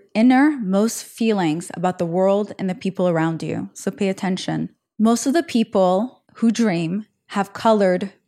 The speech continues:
dreams. However, some people do dream in black and white, and it is said that only around twelve percent of the population has black and white dreams.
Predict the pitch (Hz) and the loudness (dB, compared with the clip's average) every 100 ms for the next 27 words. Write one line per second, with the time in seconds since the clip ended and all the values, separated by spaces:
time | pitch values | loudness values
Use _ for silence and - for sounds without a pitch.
0 | 180 185 185 170 - - - _ - 208 | -6 -4 -2 -2 -4 -8 -16 _ -4 -2
1 | 196 - 285 220 147 165 226 _ _ - | 0 2 2 4 2 0 -4 _ _ -12
2 | - 262 359 175 - 220 202 214 285 240 | 2 2 4 2 2 0 2 2 2 2
3 | 214 190 185 - 202 185 165 180 226 208 | 0 0 -2 0 0 2 2 0 -2 0
4 | 254 311 170 - 196 196 180 - 247 233 | 2 2 0 -4 -2 -2 -2 -2 2 2
5 | 202 208 208 196 190 185 190 - 214 262 | 2 0 0 0 0 0 -4 -2 0 0
6 | - 311 - 208 185 175 - - 180 175 | -2 -6 -2 0 2 0 -6 -8 -6 -6
7 | 170 190 185 277 262 214 - - 101 214 | -2 -2 0 0 0 0 -4 -4 -4 -6
8 | _ _ _ _ - 196 180 170 - - | _ _ _ _ -6 -2 0 -2 -6 -14
9 | - 175 175 180 - - 226 208 160 165 | -6 0 2 0 -2 -2 0 0 0 -4
10 | - - - 196 320 285 - - | -8 -16 -10 -2 0 0 -2 -14